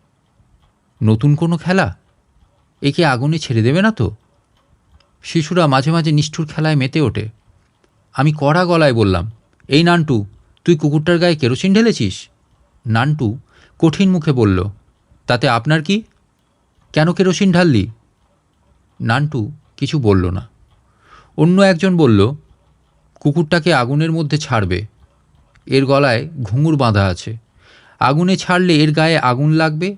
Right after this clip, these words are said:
আর সে দৌড়বে, ঘুঙুর বাজবে। যত তাড়াতাড়ি দৌড়বে তত তাড়াতাড়ি ঘুঙুর বাজবে, এইটাই মজা।" আমি হতভম্ব,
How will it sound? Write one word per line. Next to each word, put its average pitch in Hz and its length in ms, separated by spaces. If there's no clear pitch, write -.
আর 131 80
সে 147 160
দৌড়বে, 110 500
ঘুঙুর 143 340
বাজবে। 107 420
যত 135 240
তাড়াতাড়ি 160 480
দৌড়বে 151 440
তত 147 220
তাড়াতাড়ি 156 480
ঘুঙুর 120 300
বাজবে, 117 360
এইটাই 202 300
মজা।" 101 400
আমি 139 360
হতভম্ব, 110 760